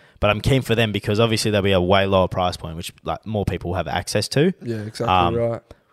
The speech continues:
Speaker 1: We might do, maybe we'll do some, some hoodies again. I don't know.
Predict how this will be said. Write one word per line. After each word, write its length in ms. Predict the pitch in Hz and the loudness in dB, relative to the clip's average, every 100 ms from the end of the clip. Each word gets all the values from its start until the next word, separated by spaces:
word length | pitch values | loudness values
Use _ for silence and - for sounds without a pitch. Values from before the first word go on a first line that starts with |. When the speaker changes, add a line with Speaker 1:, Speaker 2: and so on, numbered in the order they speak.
| - | -4
Speaker 1:
We 80 | 180 | 0
might 220 | 233 214 | 2 2
do, 200 | 143 117 | 0 -2
maybe 220 | 143 233 160 | -4 -4 0
we'll 140 | 113 | 2
do 120 | 107 | 2
some, 300 | - 104 98 - | 0 -2 -4 -8
some 180 | 107 | -6
hoodies 260 | 101 110 117 | -4 -4 -4
again. 260 | 110 135 165 | -4 -2 -2
I 100 | 175 | 0
don't 100 | 151 | 2
know. 220 | 170 | 2